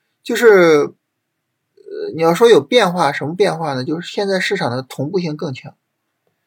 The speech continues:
因为信息传递速度非常快啊，现在各个自媒体分析行情啊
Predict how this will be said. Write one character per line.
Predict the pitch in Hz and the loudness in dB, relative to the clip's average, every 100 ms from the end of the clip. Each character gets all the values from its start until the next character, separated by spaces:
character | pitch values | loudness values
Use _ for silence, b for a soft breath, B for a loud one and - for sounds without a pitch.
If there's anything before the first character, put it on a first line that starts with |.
| _ _ _ | _ _ _
因 | 190 | -2
为 | 220 | -2
信 | 214 214 | -2 -4
息 | 170 190 190 | -4 -2 -2
传 | 185 - 151 | -4 -6 -4
递 | 170 | -4
速 | - 165 | -4 -4
度 | 147 | -4
非 | 143 | -4
常 | 156 139 | -6 -6
快 | - - 151 | -10 -10 -10
啊， | - _ _ _ | -12 _ _ _
现 | - 147 | -12 -4
在 | 151 143 135 135 _ | -2 -2 -4 -8 _
各 | 180 | -2
个 | 156 147 | 0 0
自 | 151 | -2
媒 | 131 135 | -4 -6
体 | - 135 | -8 -14
分 | 127 151 | -12 -12
析 | 147 143 | -10 -10
行 | 131 131 | -10 -10
情 | 131 131 | -12 -12
啊 | 69 | -12